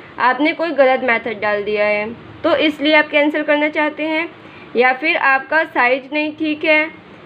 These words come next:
या फिर आपका कलर, और अगर इन सब में से कोई रीज़न नहीं है तो आप other पर, पर भी क्लिक कर सकते हैं। तो मैं यहाँ पर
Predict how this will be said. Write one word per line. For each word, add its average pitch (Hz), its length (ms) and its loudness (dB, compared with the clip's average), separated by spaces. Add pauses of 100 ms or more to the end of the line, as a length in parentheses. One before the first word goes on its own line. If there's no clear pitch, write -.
या 240 120 2
फिर 302 220 0
आपका 294 360 0
कलर, 277 540 2 (140)
और 330 360 0 (300)
अगर 262 260 2
इन 294 320 -2
सब 320 200 0
में 320 180 -4
से 339 160 -8
कोई 285 300 4
रीज़न 277 320 2
नहीं 247 260 0
है 339 200 0 (440)
तो 302 80 4
आप 349 240 2
other 269 300 4
पर, 254 300 2
पर 247 240 2
भी 285 180 -2
क्लिक 285 300 0
कर 262 200 4
सकते 214 420 -4
हैं। 226 240 0 (840)
तो 311 120 4
मैं 349 360 4
यहाँ 302 320 2 (100)
पर 381 240 2